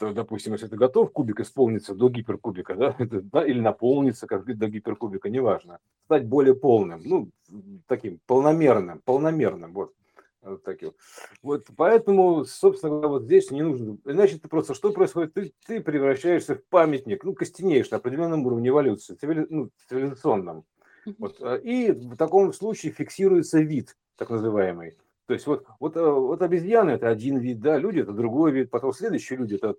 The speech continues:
Speaker 1: уже следующий вид, тем более такой высокомерный, ну, как вот там, более сложенный, или, или разложенный, изложенный, неважно, в общем, такой более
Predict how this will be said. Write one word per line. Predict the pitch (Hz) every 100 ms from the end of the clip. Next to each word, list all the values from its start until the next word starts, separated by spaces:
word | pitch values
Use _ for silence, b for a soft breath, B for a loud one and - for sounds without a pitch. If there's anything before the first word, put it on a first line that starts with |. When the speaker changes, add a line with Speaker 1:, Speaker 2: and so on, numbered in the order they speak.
| 120
Speaker 1:
уже | 95 95
следующий | 143 190 175 - 147
вид, | 143 131 -
тем | 120
более | 131 127 113
такой | - 113 101 B B -
высокомерный, | 127 135 135 123 113 117 139 156 120 101
ну, | 160
как | 151 -
вот | 98 95
там, | 101 92 _ -
более | 139 127 113
сложенный, | - 170 - 95 98
или, | 110 104 95 95 - _ _ b b b
или | 123 110
разложенный, | 110 - 120 151 120 110
изложенный, | - 139 127 110
неважно, | 104 107 104 104
в |
общем, | - 98
такой | - 104
более | 95 143 131